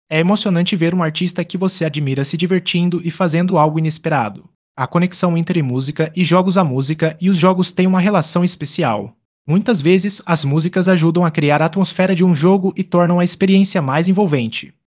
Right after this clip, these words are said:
Quando artistas como Katy Perry e F K Twigs se juntam a jogos como The Sims,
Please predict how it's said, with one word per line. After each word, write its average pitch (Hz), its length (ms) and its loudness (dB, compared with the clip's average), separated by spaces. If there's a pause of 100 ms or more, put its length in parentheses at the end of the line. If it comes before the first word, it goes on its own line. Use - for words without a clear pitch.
(100)
Quando 196 200 -2
artistas 202 480 -4
como 214 240 -6
Katy 160 320 -2
Perry 180 420 -4
e 175 100 -2
F 175 160 -6
K 143 220 -4
Twigs 147 380 -8
se 214 120 -4
juntam 196 400 -2
a 196 60 0
jogos 180 400 -2
como 214 240 -6
The 214 140 -4
Sims, 135 480 -8